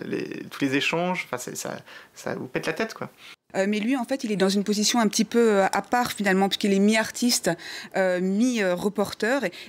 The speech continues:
Speaker 2: et il se met en scène, ce qui apporte vraiment une touche de subjectivité et puis aussi une, une jolie touche d'autodérision.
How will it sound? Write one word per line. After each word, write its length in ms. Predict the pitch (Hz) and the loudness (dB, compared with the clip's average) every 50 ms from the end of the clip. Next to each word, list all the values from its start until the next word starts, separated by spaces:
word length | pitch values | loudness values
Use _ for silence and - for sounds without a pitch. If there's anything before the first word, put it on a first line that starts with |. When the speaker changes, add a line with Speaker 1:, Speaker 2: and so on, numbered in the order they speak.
| - | -4
Speaker 2:
et 60 | 202 | -2
il 140 | 214 220 208 | 0 0 0
se 160 | 208 - - | 0 0 0
met 220 | 220 214 220 254 254 | 0 0 0 0 0
en 100 | 226 202 | -2 -2
scène, 280 | - - 247 247 247 | -2 -2 -2 -2 -2
ce 80 | 233 - | -4 -4
qui 80 | - 208 | -6 -6
apporte 360 | 190 - - 254 - - 208 | -6 -4 -6 -6 -6 -6 -10
vraiment 400 | 185 190 196 202 208 226 247 240 - - - - | -8 -6 -6 -4 -4 -4 -4 -6 -8 -16 -8 -4
une 100 | 208 196 | -4 -4
touche 320 | 196 - 247 262 - - 214 | -2 -2 -2 0 0 0 -2
de 180 | 185 170 180 | -2 -2 -2
subjectivité 880 | 180 - - 220 196 202 202 - - - 185 180 170 - - 233 262 277 - - - - - - | -2 0 -2 -2 -2 -4 -4 -6 -8 -12 -12 -12 -12 -6 -4 -4 -4 -4 -8 -16 -20 -20 -8 -8
et 80 | 190 | -8
puis 200 | 180 - - 226 | -6 -4 -4 -2
aussi 300 | 202 190 - - - 233 | -2 0 -2 -2 -2 0
une, 300 | 226 196 180 175 170 160 - | 0 0 0 0 0 0 -2
une 140 | - 175 175 | -2 -4 -2
jolie 260 | 165 185 196 190 196 | 0 0 0 -2 -2
touche 300 | - - 226 220 - - 190 | -6 -4 -4 -2 -2 -2 -2
d'autodérision. 760 | 170 175 180 - 185 175 180 165 165 156 151 160 156 151 | -2 -4 -2 -2 0 -2 -2 -2 -2 -6 -4 -6 -8 -8